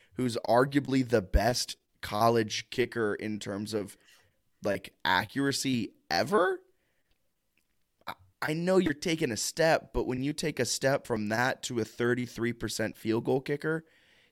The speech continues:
in games that I know will be closer as we move on through the season, that are more pressure-packed kicks. Look, I get it's,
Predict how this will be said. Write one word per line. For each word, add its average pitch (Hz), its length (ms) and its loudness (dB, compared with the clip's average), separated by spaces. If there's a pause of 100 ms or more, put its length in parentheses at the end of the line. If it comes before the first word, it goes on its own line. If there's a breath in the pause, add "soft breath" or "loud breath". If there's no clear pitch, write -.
(100)
in 151 260 4
games 147 500 4
that 165 180 4
I 131 80 0
know 117 300 4
will 113 220 2
be 104 260 -4
closer 101 460 -2
as 110 140 0
we 101 80 -2
move 98 300 -4
on 98 160 -4
through 101 160 -2
the 92 100 -6
season, 107 540 -6 (340 soft breath)
that 123 160 2
are 117 100 2
more 113 380 6
pressure-packed 113 880 0
kicks. - 520 -4 (1400)
Look, 127 200 6
I 123 140 8
get 131 460 4
it's, 120 280 -2